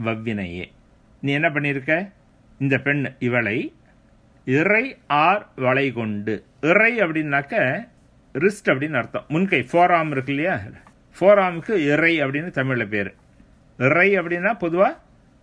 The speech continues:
இறைவன் அப்படிங்கிற அர்த்தத்துல வரும், இல்லைன்னா அரசன்கிற அர்த்தத்துல வரும்.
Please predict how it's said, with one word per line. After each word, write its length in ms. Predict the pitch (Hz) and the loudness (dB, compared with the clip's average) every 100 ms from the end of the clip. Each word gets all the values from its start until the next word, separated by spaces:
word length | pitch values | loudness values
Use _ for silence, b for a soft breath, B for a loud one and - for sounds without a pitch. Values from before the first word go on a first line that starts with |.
| - | -4
இறைவன் 480 | 147 160 170 175 | 0 2 2 2
அப்படிங்கிற 420 | 165 147 160 151 135 | 0 0 0 0 -2
அர்த்தத்துல 360 | 143 143 135 | -4 -4 -2
வரும், 300 | 117 131 233 - _ | -2 -2 -4 -6 _
இல்லைன்னா 260 | 135 139 160 | -2 0 2
அரசன்கிற 560 | 127 143 - 156 156 139 | 2 0 -2 -4 -2 0
அர்த்தத்துல 460 | 127 123 127 120 107 | 0 -2 -8 -6 -4
வரும். 240 | 107 170 | -4 -8